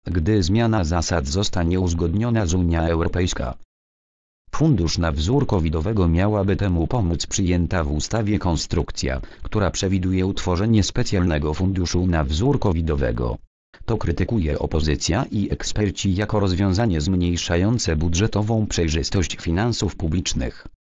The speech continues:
Ale z punktu widzenia Brukseli to będzie czytelne, to rozwiązania jasno pokazujące te wydatki,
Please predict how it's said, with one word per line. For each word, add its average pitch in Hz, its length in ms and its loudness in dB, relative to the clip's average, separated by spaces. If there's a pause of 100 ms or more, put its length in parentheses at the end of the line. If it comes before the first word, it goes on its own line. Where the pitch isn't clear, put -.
(160)
Ale 107 360 2
z - 80 -2
punktu 139 360 2
widzenia 95 420 2
Brukseli 110 600 -2
to 101 140 0
będzie 95 380 2
czytelne, 69 540 -2 (240)
to 110 160 0
rozwiązania 101 600 2
jasno 104 420 0
pokazujące 85 840 0
te 87 140 0
wydatki, 82 600 -2